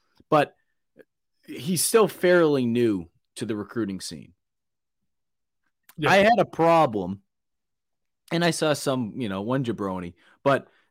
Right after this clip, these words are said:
Speaker 1: I'm sure there was other people out there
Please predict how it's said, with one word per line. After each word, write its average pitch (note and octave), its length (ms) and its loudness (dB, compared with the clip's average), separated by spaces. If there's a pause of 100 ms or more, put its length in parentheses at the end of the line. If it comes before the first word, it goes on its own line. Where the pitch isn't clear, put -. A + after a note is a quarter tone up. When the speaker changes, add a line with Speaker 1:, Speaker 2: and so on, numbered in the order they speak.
(440)
Speaker 1:
I'm G3+ 200 -2
sure F#3+ 280 2
there E3 100 2
was C#3+ 140 2
other C3+ 300 0
people C3 400 -4
out A#2 260 -2
there D2+ 240 -14